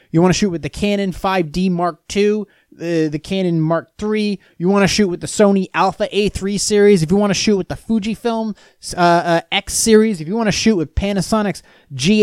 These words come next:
eighty-five, G H eighty-five series, uh, fucking go nuts.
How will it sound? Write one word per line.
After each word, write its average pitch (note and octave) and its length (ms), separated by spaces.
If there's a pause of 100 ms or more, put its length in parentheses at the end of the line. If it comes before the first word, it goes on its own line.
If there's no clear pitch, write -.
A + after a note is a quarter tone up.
eighty-five, G3+ 640
G G3 220
H F3 200
eighty-five F#3+ 640
series, G#3 380 (400)
uh, D#3+ 240 (280)
fucking G#3 360
go D4 140
nuts. B3 440